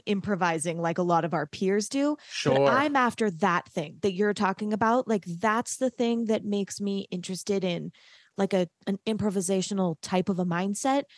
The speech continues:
Speaker 1: For me, it's less about, like, "Oh, these licks, like, these chord tones," and more like,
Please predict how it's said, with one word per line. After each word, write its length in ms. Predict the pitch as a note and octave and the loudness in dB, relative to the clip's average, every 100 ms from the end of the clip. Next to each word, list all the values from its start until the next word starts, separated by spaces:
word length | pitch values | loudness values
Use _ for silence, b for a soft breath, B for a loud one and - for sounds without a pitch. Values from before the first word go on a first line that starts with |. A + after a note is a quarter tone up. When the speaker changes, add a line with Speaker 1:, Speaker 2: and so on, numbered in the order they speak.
| B B | B B
Speaker 1:
For 160 | - C4+ | -4 -2
me, 260 | B3+ C4+ | 0 0
it's 200 | C4 - | 0 0
less 280 | G#3 G#3 G3+ | 0 2 2
about, 320 | G3+ G3 F#3+ | 2 2 2
like, 260 | F#3+ F3 - G3+ | 2 0 0 2
"Oh, 160 | G3+ | 2
these 260 | F#3+ G3 F#3+ | 2 -2 -2
licks, 460 | F#3 F#3+ F3 - | 2 2 2 -2
like, 240 | F#3 E3+ - | -2 -2 -4
these 460 | F3 F#3 F#3 E3 - | 0 2 2 0 -2
chord 300 | G#3+ G3 E3+ | 0 0 0
tones," 360 | F3+ E3+ D#3 - B B B | -2 -2 -6 -14 B B B
and 160 | A3+ A3 | 0 2
more 280 | A3 A3 A3 | 4 4 4
like, 320 | G#3 F#3+ - | 4 2 0